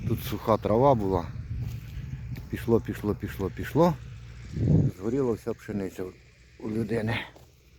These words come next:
Я не знаю, як вони там, як вони там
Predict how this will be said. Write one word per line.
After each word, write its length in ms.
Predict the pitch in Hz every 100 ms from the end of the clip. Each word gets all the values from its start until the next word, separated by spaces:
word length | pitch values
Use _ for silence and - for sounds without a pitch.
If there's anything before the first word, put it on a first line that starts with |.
| - - - _ - - _ _ - -
Я 80 | 117
не 120 | 107
знаю, 280 | 104 95 95
як 220 | 107 -
вони 180 | 113 110
там, 260 | 113 110 - - - - - - - - - - - - - - - - -
як 360 | 123 135 127 123
вони 220 | 120 113
там 300 | 127 113